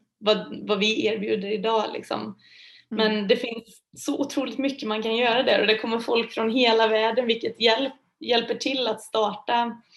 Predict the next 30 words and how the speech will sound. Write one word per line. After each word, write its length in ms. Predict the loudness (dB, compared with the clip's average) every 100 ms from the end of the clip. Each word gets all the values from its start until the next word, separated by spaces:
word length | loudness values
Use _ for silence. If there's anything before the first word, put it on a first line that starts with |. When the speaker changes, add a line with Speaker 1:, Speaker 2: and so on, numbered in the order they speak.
| -6
Speaker 1:
eller 160 | 2 2
att 120 | 2
skapa 440 | 0 2 2 2 4
den 140 | 4 4
här 280 | 0 0 2
höga 380 | 2 2 -2
energin. 580 | -2 -4 -6 -6 -6 -12 _ _ _ _ _ _
Speaker 2:
Just 280 | -14 -14 -16
det. 120 | -18 -18 -20 _
Speaker 1:
Och 120 | -18 0
det 200 | 2 4
är 120 | 4
som, 380 | 4 0 2 0
eh, 240 | -2 -4 -8 -14 _ _ _
ja, 60 | -4
men, 500 | 0 -2 -4 -6 0
brukar 240 | 0 0
kalla 420 | -2 0 2 0
för 260 | 2 0 2
Bali 460 | 2 0 0 -6 -4
så 80 |
här, 200 | -4 -4 -4
för 140 | -4
Mamma 420 | 0 0 0 -2
Bali. 560 | -2 -4 -2 -4 -6 -8 _ -20 -20 -20 _
Och 300 | -6 0 2 2 0 2
det 100 | 0 2
finns, 540 | 2 2 -2 -6 -2
eh, 580 | 2 2 2 2 0 -2 -8 -10 -4
ehm, 600 | -2 -2 -6 -6 -10